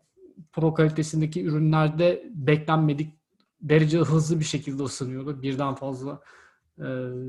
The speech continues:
aplikasyon çalıştırmaya başladığında hani onu düzeltilmesi iyi olmuş.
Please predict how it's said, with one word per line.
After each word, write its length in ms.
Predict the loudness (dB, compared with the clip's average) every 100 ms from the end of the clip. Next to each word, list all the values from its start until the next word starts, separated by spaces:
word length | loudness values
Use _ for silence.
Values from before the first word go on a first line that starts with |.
| -10 -14 -20 -20 -20 -20 -14 -8
aplikasyon 600 | -6 -4 -2 -4 -2 -4
çalıştırmaya 560 | -4 -6 -8 -8 -6
başladığında 420 | -8 -8 -6 -2 0
hani 140 | 2
onu 340 | 2 2 0
düzeltilmesi 600 | -2 2 2 0 -2 -2
iyi 100 | 0
olmuş. 420 | 0 0 -6 -12